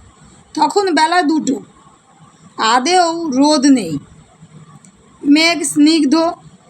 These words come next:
আকাশতল, অথচ সকাল থেকে বৃষ্টি নেই, শুধু ঠান্ডা হাওয়া বইছে। পাহাড়ের চড়াইয়ের বড় বড় শাল, করম,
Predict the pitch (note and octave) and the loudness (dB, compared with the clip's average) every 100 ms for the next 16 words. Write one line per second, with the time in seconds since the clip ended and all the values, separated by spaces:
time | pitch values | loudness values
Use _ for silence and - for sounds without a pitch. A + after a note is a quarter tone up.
0 | - - B3+ B3+ D4+ D#4 D4+ - D#4+ D#4 | -20 -6 -4 -2 0 0 -2 -6 -2 -2
1 | E4 _ _ _ - B3+ C4+ G4 D4+ D4 | -4 _ _ _ -8 -4 0 0 0 -2
2 | C4 C#4+ _ _ - - - C#4 B3+ D4+ | -2 -6 _ _ -20 -8 -2 -2 0 0
3 | E4 C#4+ F#4+ F4+ D4 C4+ C#4 D#4 - - | 0 -2 -2 0 -2 -2 -2 -2 -4 0
4 | D#4+ B3 D#3+ C#3+ _ _ _ _ - - | 2 0 -2 -16 _ _ _ _ -6 0
5 | E4+ F4+ D#4 A3 C#4 D4+ E4+ D4 C4 C4 | 2 4 2 0 -2 0 -2 -2 0 -2
6 | B3+ A#3 G#3 - - - _ _ - - | -2 -6 -8 -8 -12 -14 _ _ -20 -20
7 | - _ _ _ _ _ _ _ _ _ | -20 _ _ _ _ _ _ _ _ _
8 | _ - - D4+ C4+ D#4 F4+ F#4+ G4+ G#4 | _ -20 -8 -4 -2 -2 -2 -2 -2 -4
9 | - _ _ - - D4+ C4 D4+ E4 F4+ | -10 _ _ -20 -10 -2 0 0 -2 -2
10 | F#4 F#4 B3+ B3 C#4+ D#4+ E4+ F4 - - | -4 -4 -4 -2 -2 -2 -4 -4 -4 -2
11 | C4+ C4 A3 G3 - _ _ _ - _ | 0 0 -2 -8 -18 _ _ _ -20 _
12 | _ - - C#4+ D4 D4+ B3+ G#3 | _ -18 -2 0 0 -2 -4 -6